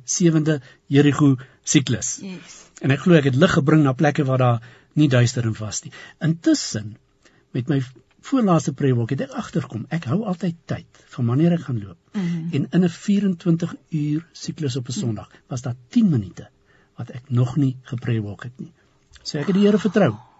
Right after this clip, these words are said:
Speaker 1: Daai tien minute sal gecover word. En dit was gecover, inderdaad.
Speaker 2: Ja.
Speaker 1: Ja, so ek het reg deur die vierentwintig uur kon, eh, kon bid. Maar, so,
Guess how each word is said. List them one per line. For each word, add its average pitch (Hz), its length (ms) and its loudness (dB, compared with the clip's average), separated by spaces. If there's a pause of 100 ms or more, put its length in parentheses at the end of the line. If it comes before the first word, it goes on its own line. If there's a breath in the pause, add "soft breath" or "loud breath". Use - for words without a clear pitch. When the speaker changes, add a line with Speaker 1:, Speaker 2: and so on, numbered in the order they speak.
(120)
Speaker 1:
Daai 131 160 -2
tien 185 200 4
minute 170 380 4 (120)
sal 156 160 -6
gecover 170 420 0
word. 101 200 -10 (360 soft breath)
En 135 80 -6 (100)
dit 104 160 -8
was - 440 -8 (180)
gecover, 120 640 -8
inderdaad. 123 680 -4 (760 soft breath)
Speaker 2:
Ja. - 100 -10 (100)
Speaker 1:
Ja, 107 120 -4
so 131 200 -4
ek - 180 -4
het 127 300 -2 (220)
reg 147 600 0 (260)
deur 147 120 2
die 139 100 0
vierentwintig 123 440 0
uur 117 180 -4
kon, 104 240 -6 (600 soft breath)
eh, 120 280 -6
kon 117 180 -2
bid. 92 220 -12 (400 loud breath)
Maar, 139 440 2 (1400 soft breath)
so, 180 380 2